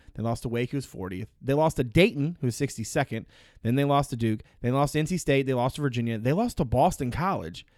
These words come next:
They lost to North Carolina, and they lost to Miami. Their best win right now,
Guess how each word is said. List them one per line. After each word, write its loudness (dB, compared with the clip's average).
They 4
lost 4
to -4
North 0
Carolina, 0
and -2
they -2
lost -4
to -8
Miami. -10
Their 4
best 6
win -2
right 0
now, -8